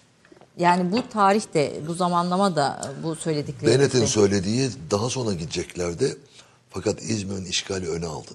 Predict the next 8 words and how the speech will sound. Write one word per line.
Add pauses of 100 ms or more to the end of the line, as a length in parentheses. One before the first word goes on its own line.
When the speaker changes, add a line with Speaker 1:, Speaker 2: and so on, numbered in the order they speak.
Speaker 2:
der. (100)
Speaker 1:
Hı
hı. (800)
Speaker 2:
Bennett. (600)
Evet. (920)
Speaker 1:
Bu
Speaker 2:
Şeyden.
Speaker 1:
üç,